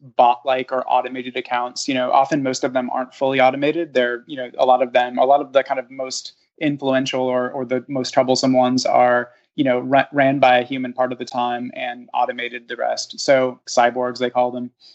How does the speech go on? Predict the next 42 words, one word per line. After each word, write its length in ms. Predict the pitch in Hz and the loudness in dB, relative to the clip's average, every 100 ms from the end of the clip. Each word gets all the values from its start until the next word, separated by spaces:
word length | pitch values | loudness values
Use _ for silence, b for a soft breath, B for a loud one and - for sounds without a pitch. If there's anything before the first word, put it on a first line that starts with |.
| b _ | b _
But 300 | 151 143 135 | -2 2 2
I 100 | 170 | 2
think 160 | 143 160 | -4 -2
that, 220 | 139 - - | -2 -4 -8
uh, 80 | 160 - | -8 -4
you 60 | |
know, 100 | 139 - | -6 0
every 180 | 165 170 | 2 2
time 280 | 165 156 147 | 2 0 0
that 160 | 131 151 | -4 -2
there's 280 | 131 123 | -4 -4
dashboards 680 | - 135 127 123 - 139 131 | -12 0 0 0 -2 -6 -6
created 380 | - 131 131 123 | -4 -4 -4 -4
or 180 | 127 123 | -6 -4
there's 380 | 127 123 117 _ | -4 -6 -10 _
services 540 | - 147 135 131 123 123 | -4 -2 -2 -4 -6 -4
created 380 | 131 127 127 | 0 2 2
to 140 | 120 127 | 2 0
kind 160 | 127 | 0
of 40 | 127 | 2
identify 760 | 135 127 127 123 127 123 123 120 _ _ _ - | 2 2 2 2 2 2 0 -6 _ _ _ -6
points 380 | 147 135 139 | -2 -2 0
of, 220 | 143 131 120 - | 2 0 -4 -4
of 240 | 139 123 | -4 -2
discord 680 | 131 120 - 131 127 120 120 | -4 -2 -2 -2 -2 -6 -6
that 120 | 123 | -6
are 120 | 123 | -4
retweeted 480 | 123 131 131 127 120 | -6 -6 -4 -4 -2
and 120 | 123 | -2
amplified 560 | 120 120 123 120 120 120 | -2 -4 0 2 2 2
by, 340 | 120 120 117 - | 2 2 -4 0
by 160 | 123 | 2
any 200 | - 131 | 2 -2
type 240 | 127 123 - | 0 -2 -2
of 160 | 113 | -4
bot, 300 | 117 113 117 | 2 2 2
including 340 | 127 - 123 120 | -2 -14 -14 -10
Russian 320 | 123 - 120 | -10 -10 -10
ones. 280 | 120 123 123 | -10 -10 -10
I 20 | |
mean, 140 | 120 | -12
'cause 280 | 120 120 123 | -10 -10 -12